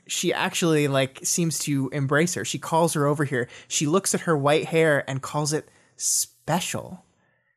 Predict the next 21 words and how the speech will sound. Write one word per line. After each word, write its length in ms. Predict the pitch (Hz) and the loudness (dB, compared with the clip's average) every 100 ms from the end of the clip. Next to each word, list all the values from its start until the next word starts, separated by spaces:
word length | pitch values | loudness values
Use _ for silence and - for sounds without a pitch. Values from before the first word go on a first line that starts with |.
| _ _ _ _ | _ _ _ _
Even, 260 | 185 226 226 | 0 2 2
even 280 | 208 220 233 | 0 0 2
in 140 | 214 | 2
this 160 | 185 - | 0 2
moment 540 | 165 175 139 131 - - - 78 | 2 2 2 -2 -6 -14 -14 -12
that 260 | 147 147 | -6 -4
she 120 | - | -2
just 180 | 160 143 | -2 -2
did 160 | 170 151 | -4 -4
this 140 | 143 | -6
horrible 420 | - 170 180 156 | -2 2 2 2
thing 320 | 135 - 175 151 | 0 2 2 0
that 120 | 131 | -2
she 140 | - | -4
had 260 | 143 151 147 - - | 0 0 -2 -4 0
almost 320 | 196 170 139 | 2 2 2
no 180 | 160 165 | 2 2
control 460 | 156 135 160 170 | 0 0 0 0
over 260 | 143 127 131 | -2 -4 -6
her, 300 | 135 131 139 _ _ _ _ - | -4 -6 -6 _ _ _ _ -4
um, 480 | 127 123 123 120 | 0 0 -2 -6